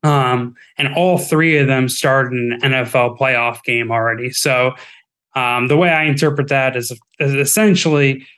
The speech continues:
Lincoln Riley is a quarterback whisperer. They, he brought Caleb Williams with him over from Oklahoma.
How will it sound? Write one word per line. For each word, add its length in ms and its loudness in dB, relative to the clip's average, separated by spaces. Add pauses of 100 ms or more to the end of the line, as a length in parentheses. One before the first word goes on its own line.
(120)
Lincoln 300 2
Riley 340 2
is 120 -2
a 60 -2
quarterback 560 -2
whisperer. 600 -4
They, 260 -4 (140)
he 100 0
brought 460 0 (100)
Caleb 420 0
Williams 560 2
with 200 0
him 340 -2 (320)
over 300 0
from 240 -2
Oklahoma. 800 0